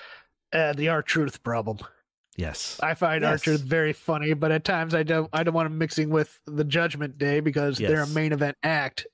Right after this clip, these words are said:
Speaker 1: type of a thing, but he
Speaker 2: That's
Speaker 1: is
Speaker 2: the
Speaker 1: very
Speaker 2: problem.
Speaker 1: good at what he does. Yeah.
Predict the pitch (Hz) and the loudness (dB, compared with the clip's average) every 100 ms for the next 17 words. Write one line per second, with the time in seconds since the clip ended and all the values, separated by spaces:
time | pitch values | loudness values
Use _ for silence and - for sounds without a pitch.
0 | - 143 131 131 131 - 135 131 139 143 | -2 -2 0 0 0 2 0 0 2 4
1 | 143 147 131 127 147 143 117 147 139 139 | 4 4 2 0 2 2 2 2 2 2
2 | 139 135 143 131 131 - 156 151 139 | 2 2 2 2 -2 0 2 2 2